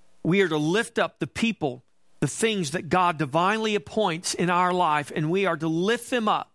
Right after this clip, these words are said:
by pointing them to Jesus. And immediately the Bible says strength came into his ankles and into his feet and into his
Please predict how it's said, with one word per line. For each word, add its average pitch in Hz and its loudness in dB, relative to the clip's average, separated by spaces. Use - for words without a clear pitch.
by 151 2
pointing 214 -2
them 127 -2
to - -4
Jesus. 110 -4
And 180 2
immediately 185 0
the 143 -2
Bible 156 0
says 143 -2
strength - -2
came 165 0
into 190 2
his 165 -2
ankles 151 0
and 135 -2
into 190 0
his 165 -2
feet 156 -2
and 143 -4
into 214 0
his 165 -2